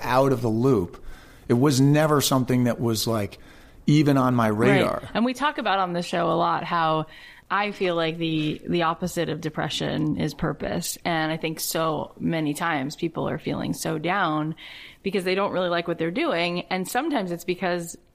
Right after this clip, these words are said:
Speaker 2: the thing they really wanna do, it was never modeled for them. They didn't even think it was, like, a possibility. Or since they were eight, they were told, like, "No, you're good at this." People sort of, like, put themselves in these boxes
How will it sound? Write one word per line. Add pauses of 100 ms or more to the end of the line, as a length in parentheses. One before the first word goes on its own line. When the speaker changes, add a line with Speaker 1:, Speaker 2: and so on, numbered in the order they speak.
(220)
Speaker 2:
the
thing
they
really
wanna
do, (360)
it
was
never
modeled
for
them. (680)
They
didn't
even
think
it
was,
like,
a
possibility.
Or
since
they
were
eight,
they
were
told,
like, (380)
"No,
you're
good
at
this."
People
sort
of,
like,
put
themselves
in
these
boxes